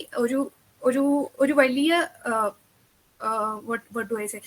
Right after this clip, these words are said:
ഒരു വലിയ ക്വസ്റ്റ്യൻ്റെ ഒരു ചെറിയ പാർട്ടാണ് ഞാനിവിടെ പറയുന്നത്. അത് തന്നെ അതിൻ്റെ ഡീറ്റെയിൽസിലോട്ട് ഞാൻ അങ്ങനെ പോ-, പോകുന്നില്ല. അതുകൊണ്ട് ഒരു, ഒരു വെ-, very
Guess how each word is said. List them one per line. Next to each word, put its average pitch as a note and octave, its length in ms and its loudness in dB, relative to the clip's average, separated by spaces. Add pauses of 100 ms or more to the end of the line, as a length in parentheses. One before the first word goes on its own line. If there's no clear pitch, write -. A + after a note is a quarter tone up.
(180)
ഒരു C#4+ 100 4
വലിയ C#4+ 400 6
ക്വസ്റ്റ്യൻ്റെ C#4 720 4
ഒരു C4+ 160 4
ചെറിയ B3 640 2
പാർട്ടാണ് A3+ 520 2
ഞാനിവിടെ G#3+ 420 -6
പറയുന്നത്. G3+ 600 -6
അത് A3 240 2
തന്നെ B3 160 2
അതിൻ്റെ A#3+ 240 0
ഡീറ്റെയിൽസിലോട്ട് B3 800 0
ഞാൻ A#3+ 220 2
അങ്ങനെ A#3+ 200 0
പോ-, A#3 280 -6 (100)
പോകുന്നില്ല. A#3 600 2 (480)
അതുകൊണ്ട് C4 680 4 (180)
ഒരു, C4+ 360 4 (160)
ഒരു C4+ 120 2
വെ-, C4 540 -2
very D4 240 2